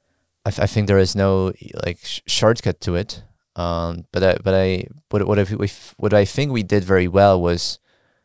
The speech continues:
setting these general terms that, that were not codified in, in any agreement, and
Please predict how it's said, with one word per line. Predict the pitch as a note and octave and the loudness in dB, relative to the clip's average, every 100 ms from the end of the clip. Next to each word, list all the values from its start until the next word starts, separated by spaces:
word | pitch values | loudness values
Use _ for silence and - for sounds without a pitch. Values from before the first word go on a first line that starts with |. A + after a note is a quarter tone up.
| _ | _
setting | - - G#2+ A2 | -6 0 2 2
these | F#2+ - | -2 -6
general | - G2+ G#2 G2 | -2 2 2 0
terms | - F#2+ G#2+ C#3+ - | -2 -2 -2 -2 -4
that, | F2+ F2 - - | -4 -4 -8 -4
that | F2+ | -2
were | F2+ F2+ | 0 0
not | F2+ F2+ - - | 0 0 -2 -10
codified | - G2 G2+ A#2+ B2+ D3 C#3+ | -6 0 0 0 -4 -4 -4
in, | F#2+ - | -4 -6
in | F#2 | -4
any | F2+ F2+ | -2 -2
agreement, | F2+ F2+ F2+ G2+ C3+ D#3 - | -4 -4 -4 -2 -4 -8 -8
and | F2+ F2 F2 - | -8 -6 -8 -12